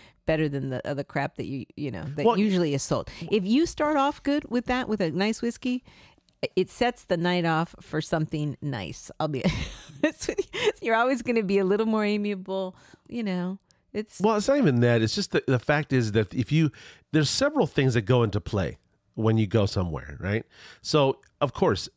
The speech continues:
Speaker 2: if all the little steps, like parking is easy, and then, uh, you greeted nicely,
Speaker 1: Mm-hmm.
Speaker 2: and you get a table somewhat easily, and then you slide into your spot, and
Speaker 1: Yeah,
Speaker 2: it's
Speaker 1: yeah.
Speaker 2: nice, and you get a good, you know, vantage point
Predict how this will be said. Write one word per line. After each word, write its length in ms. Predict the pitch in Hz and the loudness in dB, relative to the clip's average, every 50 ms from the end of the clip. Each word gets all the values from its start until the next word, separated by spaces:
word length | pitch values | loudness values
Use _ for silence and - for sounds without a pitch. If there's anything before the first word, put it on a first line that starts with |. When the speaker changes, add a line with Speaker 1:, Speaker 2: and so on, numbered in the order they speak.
| _ _ - | _ _ 0
Speaker 2:
if 120 | 139 120 - - | 0 0 2 2
all 220 | 160 190 214 233 | 2 4 4 4
the 80 | 226 202 | 2 2
little 240 | 175 180 175 165 127 | 2 2 2 2 0
steps, 520 | - - - - 165 147 - - - - | -2 -6 -2 0 2 2 2 0 -2 -2
like 180 | 110 104 - _ | -2 -4 -2 _
parking 520 | - 160 156 156 147 - 165 160 156 156 147 | 0 2 2 2 2 2 2 2 4 4 2
is 140 | 131 113 127 | 2 2 2
easy, 520 | 139 139 139 127 123 139 135 135 135 135 - - - - - - _ | 2 2 2 2 2 2 2 2 0 -2 -6 -12 -20 -20 -20 -8 _
and 240 | - 101 104 107 101 | 0 2 2 2 2
then, 440 | 113 113 110 110 110 107 104 107 110 - | 2 2 4 4 2 2 2 0 -2 -2
uh, 240 | 107 107 101 101 101 | 0 0 2 2 0
you 140 | 101 101 101 | 0 -2 -4
greeted 420 | 95 92 110 135 147 147 156 143 135 | -2 0 0 2 2 2 2 2 2
nicely, 800 | 135 131 131 135 127 - - 139 131 131 127 127 127 131 131 - - | 2 2 2 2 0 0 0 2 2 4 4 2 2 0 -2 -4 -6
Speaker 1:
Mm-hmm. 280 | 139 156 165 143 139 123 | -8 -8 -8 -6 -2 0
Speaker 2:
and 140 | 101 104 104 | 0 0 0
you 40 | 104 | -2
get 160 | 98 98 131 131 | -2 0 0 0
a 40 | 113 | 0
table 640 | - - 147 139 135 131 135 139 139 139 135 120 | 0 2 2 2 2 2 2 2 2 2 0 -2
somewhat 480 | - - - 139 131 135 131 127 127 123 | -4 0 0 2 2 4 4 4 4 4
easily, 640 | 123 127 131 117 123 127 123 127 123 123 123 127 131 | 4 4 4 4 2 4 4 4 4 4 4 2 2
and 180 | 101 98 98 104 | 2 2 2 2
then 120 | 104 104 | 2 2
you 140 | 107 101 98 | 2 2 0
slide 400 | - - 123 127 123 131 135 127 | 0 0 0 2 2 2 2 2
into 200 | 135 131 131 127 | 0 0 0 0
your 140 | 123 117 107 | 0 0 0
spot, 520 | - - - - 120 117 120 123 120 123 - - | -2 -4 -4 -2 0 2 4 2 2 0 0 -2
and 100 | 104 98 | -2 -2
Speaker 1:
Yeah, 60 | 95 | -2
Speaker 2:
it's 120 | - - | -4 -4
Speaker 1:
yeah. 80 | - 107 | -2 0
Speaker 2:
nice, 380 | 110 110 110 113 117 117 - - - - - - | 0 2 2 2 0 0 -4 -8 -16 -20 -12 -4
and 100 | - 120 | -4 -2
you 60 | 117 | 0
get 120 | 110 156 147 | 0 0 0
a 40 | |
good, 340 | 127 135 156 127 110 98 98 - _ | 0 0 -2 -2 -4 -10 -14 -10 _
you 60 | 127 | 0
know, 140 | 123 104 92 | 0 0 0
vantage 580 | 92 95 95 110 120 117 123 - 131 123 - - | -2 -2 0 2 2 2 2 0 -2 -4 -4 -6
point 300 | - - 123 120 131 - | -2 0 0 2 0 -2